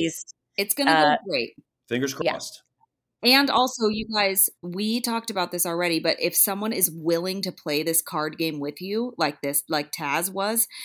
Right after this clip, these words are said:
Speaker 2: then you're already, this is already a good sign. So I think we're on the right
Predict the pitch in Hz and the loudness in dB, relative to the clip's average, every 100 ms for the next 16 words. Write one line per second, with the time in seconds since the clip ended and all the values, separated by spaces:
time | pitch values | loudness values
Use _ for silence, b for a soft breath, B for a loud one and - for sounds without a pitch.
0 | B - 185 180 175 B 190 196 - 175 | B -2 0 0 -4 B 0 0 2 2
1 | 202 220 220 220 214 214 180 185 196 - | 4 2 2 0 0 -2 -2 -2 0 0
2 | 170 175 170 160 156 143 - - 50 50 | 0 2 2 2 0 2 2 2 -4 -12
3 | - - - 165 143 139 139 - _ _ | -8 0 2 2 2 -2 -4 -12 _ _
4 | - 156 170 233 233 240 214 220 196 175 | -8 -6 -4 -2 -2 -4 -4 -2 -2 0
5 | 170 | 0